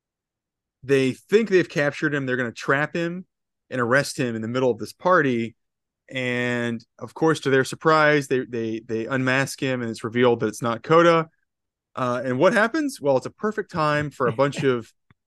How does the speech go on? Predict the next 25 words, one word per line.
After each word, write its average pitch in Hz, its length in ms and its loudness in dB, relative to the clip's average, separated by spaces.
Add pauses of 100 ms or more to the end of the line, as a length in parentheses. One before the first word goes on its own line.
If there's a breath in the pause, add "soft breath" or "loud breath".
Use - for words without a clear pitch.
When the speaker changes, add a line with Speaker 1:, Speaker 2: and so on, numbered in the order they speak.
(120)
Speaker 1:
uh, 120 280 -8 (240)
uh, 117 220 2 (160)
c-, - 60 -12 (100)
jester 147 460 2
costumed, 135 600 -2 (220)
uh, 117 140 0
Speaker 2:
Yeah, 131 100 2
Speaker 1:
henchmen. 113 640 0
Speaker 2:
like - 200 -14
Harlequin 117 560 4
jester 107 600 2
type, 110 240 0
yeah. 104 180 -2
Speaker 1:
Yeah. 113 260 4 (680)
To 254 100 2
roll 262 160 8
up 240 100 4
in 208 60 6
the 180 120 6
alley 170 260 6
with 139 100 0
Uzis 139 480 2
and 135 80 -6
just 123 220 -8
unload 147 720 4